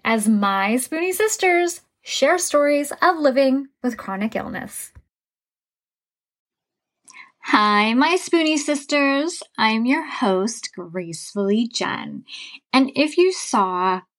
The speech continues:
a couple of my recent posts, I was covering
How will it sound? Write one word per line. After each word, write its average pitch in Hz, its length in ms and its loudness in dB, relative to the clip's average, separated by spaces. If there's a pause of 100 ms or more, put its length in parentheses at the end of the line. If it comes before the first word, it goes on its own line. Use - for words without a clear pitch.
(380)
a 220 60 -6
couple 277 340 0
of 302 120 4
my 254 140 4
recent 190 800 -2
posts, 196 680 -2 (100)
I 196 100 2
was 190 180 -2
covering 262 800 0